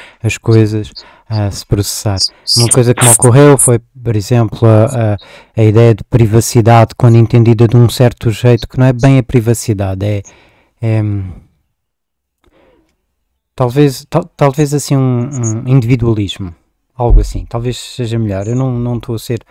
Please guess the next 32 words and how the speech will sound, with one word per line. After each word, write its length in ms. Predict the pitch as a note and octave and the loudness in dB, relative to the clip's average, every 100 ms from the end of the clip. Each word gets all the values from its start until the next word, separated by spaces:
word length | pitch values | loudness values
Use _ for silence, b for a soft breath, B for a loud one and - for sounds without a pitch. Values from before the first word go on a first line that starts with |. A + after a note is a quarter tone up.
| b | b
feliz 480 | - - A#2 A#2 A2 | -8 -2 0 -2 -4
no, 200 | A2 A2 | -6 -6
no, 240 | A#2+ G#2+ A2 - | -8 -12 -12 -8
na 120 | A2 | -8
escolha 420 | - A#2+ A2 G#2 b b b b - | -6 -4 -4 -6 b b b b -12
do 160 | G#2 A2 | -10 -6
termo, 380 | A#2 A2+ A#2+ A2+ b | -2 -2 -4 -10 b
mas 220 | B2+ B2 | -4 0
é 100 | D3 D3+ | 4 4
essa, 300 | D3+ D#3 - _ | 2 0 -4 _
essa 260 | C#3+ - C#3+ | -8 -2 0
individualização 1000 | C#3 C3+ C#3+ C#3 C#3+ B2+ C3+ - C3+ C3 | 2 0 0 0 0 0 0 0 2 0
total 920 | - C3 - - C#3 B2 G#2 G2+ G#2+ B B - | -2 -8 -8 -2 0 0 -2 -6 -10 B B -4
do 120 | A#2 | 0
indivíduo 560 | B2+ B2+ A#2+ C3 B2+ | 2 2 0 0 -2
que 160 | B2+ C#3 | -4 -2
o 40 | |
indivíduo, 480 | C3 C3 B2 C#3 - _ - | 0 -2 -2 -2 -4 _ -8
que, 140 | D#3 | -8
que 160 | - D3 | -2 -2
é, 80 | - - | -2 -4
é, 100 | C3+ - | -10 -4
no 240 | D#3 D3 F3+ | 4 6 6
espetáculo 840 | - D#3 D3 C3+ B2 - C3 D3 | 4 -2 0 0 -2 -4 -4 -4
é 180 | C#3+ C3+ | -2 -2
o, 180 | C3 - _ _ | -2 -4 _ _
o, 240 | B2+ B2+ - _ _ _ - | -10 -10 -14 _ _ _ -14
a, 120 | A#2+ - _ | -12 -12 _
a, 120 | G2+ - - | -10 -8 -2
a 60 | |
única 500 | A#2 C3+ C#3+ D3 D3 | 0 2 -2 -4 -8
forma 640 | - - C3 B2+ C3+ C3 | -10 -6 -4 -4 -8 -12